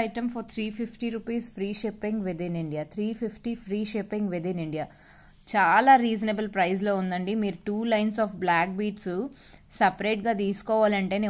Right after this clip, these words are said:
only black బీడ్స్‌కే మీకు టూ హండ్రెడ్ or some around పడుతుంది. ఇక్కడ మీకు లాకెట్, టూ లైన్స్, బ్లాక్ బీడ్స్, everything you are getting for three fifty rupees. Such a reasonable price అండి. మీకు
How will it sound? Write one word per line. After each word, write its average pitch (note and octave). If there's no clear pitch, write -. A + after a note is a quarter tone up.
only A#3
black F3
బీడ్స్‌కే A3+
మీకు A3
టూ G#3
హండ్రెడ్ G3+
or G#3+
some F#3
around F#3
పడుతుంది. E3+
ఇక్కడ G3+
మీకు A3
లాకెట్, G#3+
టూ A3
లైన్స్, G3
బ్లాక్ F#3+
బీడ్స్, A#3+
everything A#3
you G3
are F3+
getting F#3+
for G#3+
three G#3+
fifty G#3+
rupees. F#3
Such F#3+
a A#3+
reasonable A3+
price F#3+
అండి. F#3+
మీకు A3